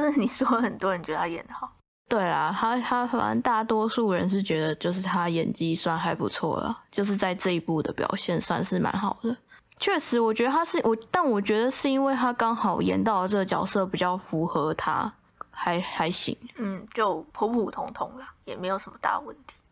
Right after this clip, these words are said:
Speaker 2: 就这样。
Speaker 1: 好，那我们来聊一下摄影的部分。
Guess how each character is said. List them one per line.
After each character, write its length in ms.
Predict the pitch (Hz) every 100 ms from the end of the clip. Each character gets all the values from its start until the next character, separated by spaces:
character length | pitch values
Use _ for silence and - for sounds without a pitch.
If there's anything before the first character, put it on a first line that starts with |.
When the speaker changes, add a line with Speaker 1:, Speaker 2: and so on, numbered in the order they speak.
| - -
Speaker 2:
就 80 |
这 80 | 185
样。 180 | 175 196 - _ _ _
Speaker 1:
好， 360 | - - 196 240
那 100 | 233
我 60 | 180
们 160 | 170 160
来 180 | 151 170 196
聊 200 | 160 151
一 60 |
下 220 | - 175 160
摄 280 | - 240
影 140 | 165 - -
的 140 | - -
部 180 | 202 -
分。 320 | - 165